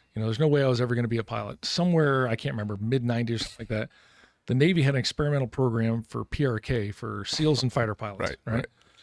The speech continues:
Speaker 1: So I was, like, one of the first ones in line. So as soon as they gave me my P R K, I started looking for a way to get out of the Navy so I could go fly, 'cause that's really what I wanted to do,
Speaker 2: <laughs> You're like,
Speaker 1: you
Speaker 2: "Thanks
Speaker 1: know?
Speaker 2: for the eyeballs, I'm
Speaker 1: Yeah,
Speaker 2: out."
Speaker 1: but thanks for my new eyes. Thanks for my twenty fifteen. Um,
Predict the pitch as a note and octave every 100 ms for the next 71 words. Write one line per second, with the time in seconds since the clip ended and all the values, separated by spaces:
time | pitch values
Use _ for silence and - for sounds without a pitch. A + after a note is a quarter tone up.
0 | _ - C#3+ F3 E3 C3+ C#3 B2 - E3
1 | C#3 D#3+ E3+ D#3+ D#3 F3 C#3+ A#2+ C#3 A2+
2 | _ _ - - A3+ G3+ F3+ E3 F3 E3
3 | D3+ - E3+ C3+ F#3 F3 C#3+ - C3+ B2
4 | B2+ B2 C3+ C3 B2+ B2+ B2 A2+ C3+ B2
5 | - A2 G#2 A2 - C#3 G#2+ - A3 A3+
6 | C#4 F3+ D3 C3+ C3+ A2+ A2+ A#2+ G2+ A2
7 | A#2+ B2 C3+ D#3 C#3 A#2+ G#2+ G2 G#2 A3+
8 | - _ C#3 B2+ G#3+ F3 F#3 F3+ F3+ F3+
9 | D3+ - E3 - E3 B2+ D#3+ C#3+ B2+ -
10 | C#3 G#2 _ _ _ _ - C#3+ C3+ B2
11 | A#2